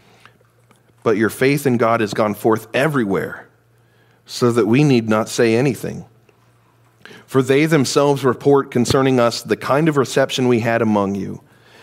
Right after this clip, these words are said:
and how you turned to God from idols to serve the living and true God, and to wait for his Son from heaven, whom he raised from the dead, Jesus, who delivers us from the wrath to come."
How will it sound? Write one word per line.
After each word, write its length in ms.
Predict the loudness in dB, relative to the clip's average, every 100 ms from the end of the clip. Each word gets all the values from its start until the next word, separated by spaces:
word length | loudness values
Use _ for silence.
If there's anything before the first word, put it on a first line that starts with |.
| -12
and 120 | -6 -2
how 120 | 0
you 180 | -2 -4
turned 360 | 0 0 0
to 60 | -2
God 320 | -2 0 0
from 180 | -2 0
idols 440 | 2 0 -2 -4
to 100 | -6
serve 320 | -2 2 2 2
the 80 |
living 320 | 0 0 2 0
and 80 | 0
true 240 | 0 0
God, 400 | 0 -4 -10 -16 _ _ _ _ _ _ -6
and 120 | -4
to 80 | 0
wait 280 | 2 0 0
for 140 | -2
his 200 | 0 0
Son 300 | 0 0 0
from 200 | -2 -4
heaven, 440 | -2 -2 -4 -8 -12 _ _ _ _ -20 _ _ _
whom 140 | -4
he 100 | 0
raised 340 | 2 2 0 -2
from 140 | -2
the 60 | 0
dead, 440 | 0 -2 -2 -10 -20 -20 _ _ _ _ _ -6
Jesus, 640 | 0 0 0 -6 -12 -16 _ _ _ _
who 100 | -6
delivers 520 | 0 2 2 2 0 0
us 240 | -4 -4
from 200 | -2 0
the 100 | 0
wrath 560 | 0 0 -2 -10 -20 -20 _ _ _ _
to 100 | -12
come." 440 | -4 -4 -4 -12